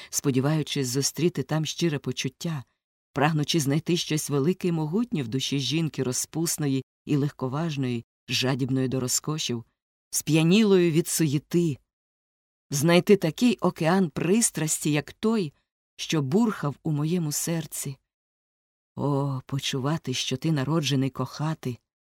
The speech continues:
дати щастя жінці, і не знайти нікого, бодай якоїсь сміливої і благородної Марселіни або хоч старої маркізи. Носити скарб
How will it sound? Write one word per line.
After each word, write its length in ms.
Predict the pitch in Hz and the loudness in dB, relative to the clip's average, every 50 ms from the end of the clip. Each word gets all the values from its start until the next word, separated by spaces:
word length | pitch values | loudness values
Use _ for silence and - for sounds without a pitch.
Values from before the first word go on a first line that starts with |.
| _ _ - | _ _ -4
дати 380 | 147 135 160 180 185 - 151 | -2 0 0 0 0 -2 -2
щастя 520 | 143 - - - 170 175 170 - - 151 143 | -2 -2 0 0 0 0 -2 -2 -2 -2 -2
жінці, 640 | 135 135 156 180 185 180 165 - - - 127 123 - _ _ _ _ _ _ _ _ _ _ _ _ _ - | -2 0 2 4 4 4 2 0 -2 -4 -4 -6 -8 _ _ _ _ _ _ _ _ _ _ _ _ _ 0
і 120 | 123 165 | 2 6
не 120 | 170 180 180 | 6 8 6
знайти 460 | 147 143 175 180 185 - - 233 226 | 6 6 6 6 4 4 4 4 4
нікого, 800 | 202 180 208 240 233 - - - 208 208 202 190 147 156 151 143 _ _ _ _ _ _ _ _ | 6 6 4 2 2 0 -4 -2 0 0 0 0 0 -2 -4 -4 _ _ _ _ _ _ _ _
бодай 300 | - 170 170 202 220 220 | 4 6 8 8 8 8
якоїсь 680 | 190 220 220 - - 240 240 220 208 196 - - - - _ _ - | 6 4 4 2 4 4 4 4 4 2 -2 -4 -4 -8 _ _ -2
сміливої 840 | - - - 196 196 202 202 190 240 269 247 226 220 208 202 - - | 2 4 6 6 8 8 6 6 4 4 2 2 0 0 -2 0 0
і 80 | 196 | 0
благородної 880 | 190 151 160 165 165 160 156 170 202 226 208 165 170 175 175 165 165 160 - _ _ _ _ _ _ _ _ _ | 0 2 0 0 0 0 0 2 2 2 2 2 0 0 0 -2 -2 -4 -8 _ _ _ _ _ _ _ _ _
Марселіни 920 | - 147 165 185 - - - 175 175 165 156 165 180 190 180 156 131 139 143 _ _ _ _ _ _ _ _ _ _ _ _ _ _ _ _ _ | -2 0 0 2 0 0 2 2 4 4 4 4 4 4 4 2 0 -2 -4 _ _ _ _ _ _ _ _ _ _ _ _ _ _ _ _ _
або 260 | - 208 196 170 214 | -2 2 4 4 4
хоч 260 | 208 - 170 160 - | 4 2 0 0 0
старої 500 | - - - - - 143 143 143 139 143 | -2 -2 -2 -2 -2 0 0 0 0 0
маркізи. 720 | 139 135 131 131 - - - 135 135 113 120 117 113 117 123 _ _ _ _ _ _ _ _ _ _ _ _ _ _ _ _ - | 0 -2 -2 -4 -8 -8 -6 -4 -4 -2 -2 -4 -4 -6 -8 _ _ _ _ _ _ _ _ _ _ _ _ _ _ _ _ -2
Носити 460 | 139 135 131 - - 165 151 - 143 | 0 2 2 2 2 0 0 0 0
скарб 580 | 143 - - - - 156 156 147 131 - - | 0 0 -2 -2 -4 -2 -2 -2 -2 -4 -8